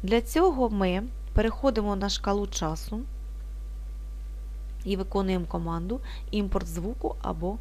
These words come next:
музики". Відкриваємо на комп'ютері папку, де в нас, е, розташовані музичні файли, вибираємо файли і імпортуємо до збірок.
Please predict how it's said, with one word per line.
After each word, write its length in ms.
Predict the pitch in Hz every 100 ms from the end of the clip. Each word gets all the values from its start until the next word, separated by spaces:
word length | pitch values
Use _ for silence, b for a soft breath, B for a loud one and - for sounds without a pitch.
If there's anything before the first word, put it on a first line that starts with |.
| -
музики". 500 | 165 156 - - - - - B B B B B
Відкриваємо 680 | - - 277 302 294 262 247
на 120 | 226
комп'ютері 560 | - 214 202 196 185 180
папку, 440 | - 170 - 233
де 160 | 208 220
в 60 |
нас, 180 | 220 226 - -
е, 360 | 233 226 226 220
розташовані 760 | 226 - 226 - 226 226 226
музичні 540 | 220 226 220 220 - 220
файли, 500 | - 208 214 214 226 B B B
вибираємо 580 | 180 190 196 180 175 170 -
файли 340 | 180 202 247 330 -
і 100 | 403 392 - -
імпортуємо 760 | 240 233 220 - - 165 170 165 185 - - - - B B B B -
до 120 | 185
збірок. 560 | 180 160 151 - -